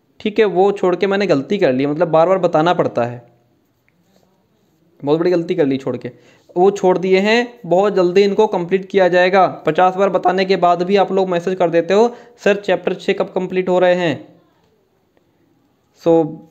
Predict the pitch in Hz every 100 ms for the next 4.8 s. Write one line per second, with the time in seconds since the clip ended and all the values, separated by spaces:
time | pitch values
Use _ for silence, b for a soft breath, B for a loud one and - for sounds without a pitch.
0 | 156 151 151 202 190 185 196 190 185 180
1 | 202 170 190 190 185 202 233 - - -
2 | 196 185 170 202 196 196 180 185 180 185
3 | 190 185 190 180 170 170 190 202 196 190
4 | 170 175 180 165 156 151 139 127